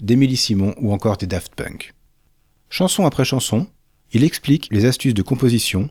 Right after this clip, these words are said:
et les techniques de production qui rendent ses titres uniques. Dame lui-même est musicien, donc la technique, il connaît. Mais il est aussi professeur, ce qui explique sa pédagogie certaine.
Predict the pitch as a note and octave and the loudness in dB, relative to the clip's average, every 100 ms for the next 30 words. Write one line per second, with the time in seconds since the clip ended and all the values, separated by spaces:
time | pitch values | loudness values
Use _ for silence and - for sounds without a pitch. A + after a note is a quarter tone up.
0 | A2+ G2+ D3+ C#3+ C#3+ C#3 - A#2+ A2 - | -2 -2 -2 -2 0 0 0 0 0 -2
1 | G#2+ - A2 A#2 - G#2+ A#2 - A2 F2+ | -4 0 0 0 0 -4 -6 -2 0 0
2 | - - _ _ _ _ - G2 B2 A2+ | -4 -18 _ _ _ _ -4 2 4 6
3 | A2+ A2 G2 - E2+ E2 F#2+ - D3 G#3+ | 6 6 2 -2 -4 -2 -2 0 0 0
4 | - G#2 - D3 C3 - C3 - _ B2 | -4 -6 -4 -2 -2 0 -2 -2 _ -2
5 | A#2+ A#2 F#2 C#2 _ _ _ _ _ _ | 0 0 0 -2 _ _ _ _ _ _
6 | _ A2 B2+ D3 E3+ - - D#3+ D3+ - | _ 2 4 6 6 2 -2 0 0 0
7 | E2 C#2+ - - B2 - - C#3+ - B2+ | -4 -4 -10 2 2 4 0 0 0 -2
8 | A#2+ A#2+ A2+ A2+ - F#2+ - C#2+ E2 | 2 4 4 2 -2 -2 -6 -8 -10